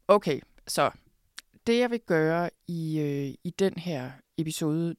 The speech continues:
det er egentlig lige, inden jeg går videre og siger lidt mere sådan om, okay, hvad er nag teknisk set? Hvad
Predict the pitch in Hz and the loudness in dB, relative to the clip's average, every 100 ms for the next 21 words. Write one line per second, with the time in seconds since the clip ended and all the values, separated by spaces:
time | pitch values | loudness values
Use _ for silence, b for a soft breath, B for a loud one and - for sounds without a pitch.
0 | - 202 190 196 208 185 160 165 175 180 | 0 0 0 -2 -2 -4 -4 -4 -4 -4
1 | 202 - _ 160 170 220 233 220 202 - | -6 -8 _ -2 0 -2 -2 -4 -6 -4
2 | 190 180 185 202 202 - - - 196 202 | -2 0 0 2 0 -4 -8 -4 -2 -2
3 | 185 180 170 170 180 165 156 151 - - | -4 -4 -4 -4 -6 -4 -4 -6 -8 -4
4 | 175 175 B B B - 170 - 156 180 | -4 -4 B B B 0 2 2 0 -2
5 | - - 170 170 151 135 - B B B | -8 -6 -2 0 0 -2 -10 B B B
6 | B B - 175 175 160 - - - 180 | B B -4 -4 -2 -4 -4 -6 -8 -4
7 | 160 151 - | -4 -4 -4